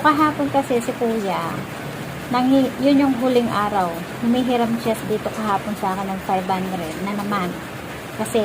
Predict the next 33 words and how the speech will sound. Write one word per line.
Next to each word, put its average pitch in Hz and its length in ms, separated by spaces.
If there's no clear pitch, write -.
napansin 226 480
ko 208 80
doon, 208 320
dahil 202 320
nga 190 320
kapitbahay 277 560
ko 277 80
lang, 233 160
syempre 220 320
natatanaw 196 640
ko 240 80
at 208 80
naririnig 190 560
ko 202 160
yung 180 160
usapan 226 480
nila 220 160
ng 220 240
rider 226 400
nang 185 160
nagdi-deliver 202 800
sa - 160
kanya. 214 480
Sabi 196 320
niya 202 160
ganon, 185 320
"Kinancel 254 640
ko 247 80
na 240 80
to 262 240
eh." 208 240
Ganyan, 185 320
ganyan. 208 440